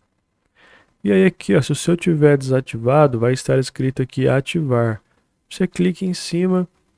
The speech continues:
e aí você ativa novamente aí a sua Play Store. De novo, dependendo do seu celular, pode ser que esteja aqui, aqui, pode ser que esteja em outro lugar aqui próximo, beleza?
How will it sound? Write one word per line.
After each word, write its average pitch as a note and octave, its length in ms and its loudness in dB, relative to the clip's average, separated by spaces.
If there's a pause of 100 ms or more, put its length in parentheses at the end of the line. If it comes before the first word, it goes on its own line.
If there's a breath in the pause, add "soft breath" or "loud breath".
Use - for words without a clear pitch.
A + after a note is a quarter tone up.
(100)
e F3+ 80 2
aí D#3+ 100 4
você D#3+ 300 2
ativa D3+ 640 -2
novamente C3 720 -2
aí A2 240 -2 (440 loud breath)
a C#3 120 -6
sua B2+ 240 -6
Play B2 240 -4
Store. - 400 -8 (420)
De D3 160 -4
novo, A#2+ 380 2
dependendo C3+ 420 -4
do D3 60 -8
seu D3+ 80 -8
celular, C3+ 420 0
pode B2+ 240 -2
ser C3 140 -2
que - 60 -18
esteja A#2+ 280 -4
aqui, C#3 480 -2
aqui, B2+ 360 -6
pode C#3 260 -6
ser D#3 100 -6
que - 60 -12
esteja D#3 280 -2
em D3+ 40 0
outro D3+ 340 -2
lugar C3+ 320 0
aqui B2+ 180 -4
próximo, A2 520 -6
beleza? A#2 440 -6